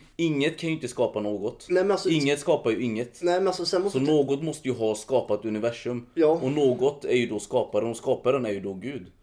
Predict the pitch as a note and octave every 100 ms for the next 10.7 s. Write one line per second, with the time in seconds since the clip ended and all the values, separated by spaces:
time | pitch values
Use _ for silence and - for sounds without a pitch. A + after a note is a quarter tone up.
0 | _ E3+ F3 F3+ E3+ F#3+ D3+ C3+ A#2 A2
1 | F3+ - _ _ _ _ - B2+ B2 F3
2 | F#3 - - _ _ _ - - - B2+
3 | B2 G3 F2 - _ _ _ _ F3 F#3
4 | F#3 F#3 F3 F#3 F3 E3 E3+ F3 - D#3+
5 | F3 F3+ D#3+ F#3 F3+ F3 F#3+ E3 D#3+ D3
6 | B2 A2+ - F#3+ - C#3 C3 D3+ G3 D#3+
7 | - F#2+ - E2+ - D#3+ D#3 G#3+ G#3+ E3
8 | C3+ C#3 - E3 F3 C#3+ C3+ C3+ C3 D#3+
9 | - F3 - E3 D3+ C#3 E3+ G3 G3 E3+
10 | C#3+ C3 B2+ A#3+ A3 D3 G#2